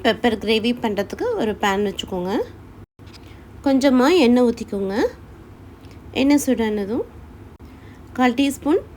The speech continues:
சோம்பு போட்டுக்கோங்க. சோம்பு பொரிஞ்சதும் பெரிய வெங்காயம் ஒண்ணு போட்டுக்கலாம்.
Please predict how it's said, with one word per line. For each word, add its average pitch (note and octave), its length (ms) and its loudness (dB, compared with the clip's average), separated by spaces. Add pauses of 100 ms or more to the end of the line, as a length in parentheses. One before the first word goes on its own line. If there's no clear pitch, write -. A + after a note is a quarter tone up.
(140)
சோம்பு A#3+ 340 0
போட்டுக்கோங்க. G3 460 -6 (1300)
சோம்பு D4+ 320 6 (100)
பொரிஞ்சதும் G#3 500 0 (140)
பெரிய A#3+ 240 4 (100)
வெங்காயம் G#3+ 480 0 (480)
ஒண்ணு A#3 240 4
போட்டுக்கலாம். F#3+ 460 0